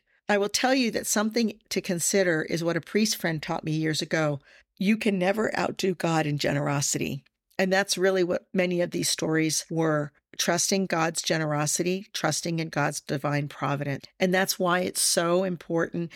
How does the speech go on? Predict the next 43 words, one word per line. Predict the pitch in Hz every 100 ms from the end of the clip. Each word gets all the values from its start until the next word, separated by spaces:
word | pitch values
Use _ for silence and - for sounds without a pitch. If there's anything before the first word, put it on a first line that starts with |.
| - -
to | 190
bring | - 170 175
God | 175 160 165 - -
into | 185 202 - 170
this | 170 165
conversation. | - 165 160 156 - 175 196 - 151 143 147 _ _ _
It's | 190 185 -
not | 185 190 214 214
that | 196 - -
he | - 185 175 - _ _
can't | - 196 180
be | - 175
in | 170
your | 170 160
bedroom. | 175 196 175 160
For | - 160
goodness | 214 208 175
sakes, | - 185 185 -
he | 170
created | - 160 160 190 202 170
your | 160
bodies | 160 165 180 175 -
and | 151
he | 180
brought | 160 160 165
you | 208 175
together | 165 165 170 180 165 -
to | -
be | 180 190
a |
married | 180 170 165 170
couple. | - 202 202 180
You | 160
don't | 170 180
think | - 165 175
he's | 208 180
in | 180
your | 180
bedroom? | 160 151 151 180 285 294 - _ _ -
And | 190 190
it's | - 202 -
not | 196 226
because | 240 226 196 180